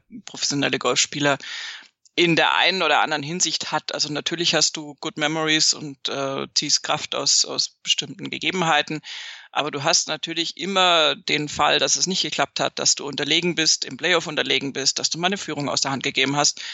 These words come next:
Und, ähm, in dem Fall von, ähm, Andrew Landry war es jetzt durchaus ein prominenter Name. Das war nämlich Jon Rahm, der ihn da besiegt hat im Playoff in Palm Springs.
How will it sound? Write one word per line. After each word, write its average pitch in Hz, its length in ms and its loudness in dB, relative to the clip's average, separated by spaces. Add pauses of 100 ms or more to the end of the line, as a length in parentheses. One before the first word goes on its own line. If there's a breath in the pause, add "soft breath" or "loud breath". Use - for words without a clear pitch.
(440 loud breath)
Und, 151 260 0
ähm, 139 500 2
in 156 240 4
dem 143 260 -2
Fall 147 340 4
von, 135 640 -4
ähm, 135 580 -4
Andrew 123 200 -2
Landry 151 460 2 (200)
war 135 160 4
es - 140 4
jetzt - 200 -2
durchaus 147 300 -2
ein 147 80 -4
prominenter 131 480 0
Name. 131 320 2
Das 147 160 2
war 135 100 -4
nämlich 131 300 -8
Jon 139 200 -4
Rahm, 135 320 2
der 139 180 2
ihn 139 140 -6
da 135 140 2
besiegt - 380 0
hat 160 140 0
im 143 120 -4
Playoff 147 400 -2
in 147 140 -6
Palm 139 180 -2
Springs. - 460 0